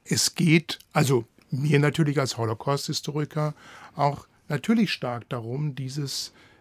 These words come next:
Menschheitsverbrechen zu ergründen, seine ins Werk setzen, zu verstehen, damit bestimmte, also für mich zum Beispiel rechtsstaatliche Initiativen,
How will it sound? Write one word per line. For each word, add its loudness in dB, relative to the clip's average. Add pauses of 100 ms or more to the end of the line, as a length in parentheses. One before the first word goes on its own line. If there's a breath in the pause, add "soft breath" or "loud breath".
Menschheitsverbrechen -2 (440 soft breath)
zu -4
ergründen, -2
seine -4 (420 soft breath)
ins 6
Werk -2
setzen, 0 (140)
zu -8
verstehen, -2 (500 soft breath)
damit 0 (240 soft breath)
bestimmte, 2 (220 loud breath)
also 2
für -2
mich 0
zum -6
Beispiel -6
rechtsstaatliche -8 (360 soft breath)
Initiativen, -6